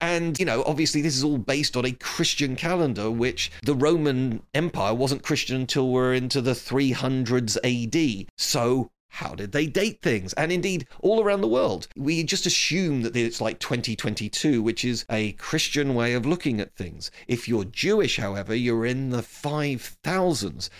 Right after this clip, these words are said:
If you're in North Korea, you're in the one hundreds, because it's dated from the time of when there was the sort of, like, communist takeover in Korea, from the birth of their first leader, I should say. If, however,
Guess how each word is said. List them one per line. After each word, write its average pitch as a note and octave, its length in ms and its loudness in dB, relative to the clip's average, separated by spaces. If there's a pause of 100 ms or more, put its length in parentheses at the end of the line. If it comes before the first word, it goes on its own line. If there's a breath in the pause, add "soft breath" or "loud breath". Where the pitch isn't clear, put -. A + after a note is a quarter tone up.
If A#2 160 -2
you're A#2+ 180 2
in A2+ 200 0
North C#3 320 2
Korea, D#3 560 0 (160 loud breath)
you're D#3+ 200 4
in F3 120 0
the F3+ 80 2
one F3 480 2
hundreds, C3+ 920 0
because A2 360 -4
it's - 160 -4
dated G#2+ 380 -4
from G#2 240 -4
the G#2 80 -4
time G2 480 -6 (260 loud breath)
of F#2 240 -2
when G2 420 -4 (140)
there F#2+ 120 -4
was G#2 140 -8
the G2+ 300 -10 (160)
sort - 120 -16
of, - 60 -16
like, E2+ 120 -18
communist G2+ 500 -8
takeover F#2+ 580 -8
in F#2+ 140 -10
Korea, D3 460 0
from G#2 120 -2
the G2 80 -2
birth G#2 380 0
of F2 120 -6
their F#2+ 180 -2
first - 380 -4
leader, G2 320 -4
I F2 80 -10
should - 260 -12
say. - 260 -14 (260 loud breath)
If, E3+ 200 0
however, B2+ 640 0